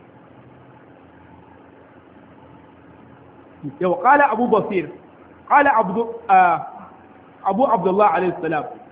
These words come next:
"Afa ma farada minha illa harfan ila as-sa'a." Ma'ana wai ba harafan da, duk harafan nan gaba ki da guda, eh, eh, wannan da aka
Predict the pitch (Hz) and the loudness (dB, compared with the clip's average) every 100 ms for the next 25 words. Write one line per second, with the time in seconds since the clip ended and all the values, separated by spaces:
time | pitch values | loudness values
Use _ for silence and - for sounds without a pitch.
0 | - - - - - - - - - - | -20 -20 -20 -20 -20 -20 -20 -20 -18 -12
1 | 156 196 220 302 294 262 240 240 214 233 | -2 2 4 4 2 -2 -2 -2 -2 0
2 | 226 233 226 214 208 196 185 170 196 202 | 2 2 0 -2 2 2 0 -4 -2 -2
3 | 185 170 - 151 127 - - - - - | -4 -8 -8 -8 -8 -10 -16 -20 -20 -20
4 | - - - - - - - 175 185 226 | -20 -20 -20 -20 -20 -20 -12 -4 2 6
5 | 254 262 277 262 233 226 190 254 247 202 | 6 6 6 4 4 2 4 0 0 0
6 | 175 - - - - - - - - - | 0 -2 -12 -18 -20 -20 -20 -20 -20 -20
7 | - 170 285 285 233 240 247 233 175 170 | -16 -2 2 4 2 -2 -4 -4 -6 -6
8 | 170 170 - 220 190 185 202 220 - - | -6 -6 -6 -6 -4 0 2 0 -2 -6
9 | 185 180 175 160 - - - 160 196 180 | -4 -4 -4 -6 -12 -12 -16 -12 -8 -8
10 | 170 - - 185 208 240 185 - | -8 -8 -2 -2 0 -2 -2 -4